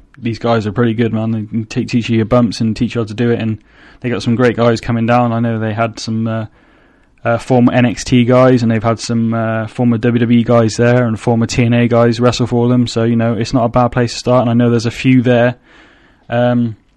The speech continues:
uh, the one wrestler known as, known as Chardonnay, and, uh, uh, I'll give you a little kayfabe here that I know that I was heard on the, uh, thing. K-, Chardonnay was, uh, if, if you guys are a wrestling fan, Adam Rose, when he f-, made his, like, debut on the Raw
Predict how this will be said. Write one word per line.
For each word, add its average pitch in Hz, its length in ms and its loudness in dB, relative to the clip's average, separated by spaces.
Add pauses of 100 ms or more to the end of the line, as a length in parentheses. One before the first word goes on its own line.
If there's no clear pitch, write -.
(800)
uh, 117 300 -2
the 120 120 -2
one 131 240 2
wrestler 131 320 0
known 127 320 0
as, - 240 -8
known 123 260 -2
as 120 100 -2
Chardonnay, 127 800 0
and, 113 400 -6
uh, 113 300 -2 (1300)
uh, 117 260 0
I'll 131 60 -10
give 165 160 -2
you 131 60 4
a - 20 4
little 117 200 2
kayfabe 110 540 -4
here 113 160 0
that 110 80 0
I 113 140 0
know 110 240 -2
that 107 100 -8
I 117 120 -2
was 110 160 -6
heard 113 200 -2
on 110 80 -4
the, 110 260 -2
uh, 110 140 -4
thing. 117 240 -4
K-, 120 240 -2 (320)
Chardonnay 135 600 4
was, 123 200 0
uh, 131 220 0
if, - 160 -6
if - 240 -6
you 123 140 0
guys 123 300 2
are 120 40 0
a 120 40 2
wrestling 120 300 -2
fan, 123 80 2
Adam 127 240 2
Rose, 110 380 0
when 123 80 0
he 120 140 4
f-, - 280 -8
made 117 220 -4
his, 117 180 -4
like, 117 320 -6
debut 123 300 0
on 113 80 2
the 110 100 0
Raw 117 380 0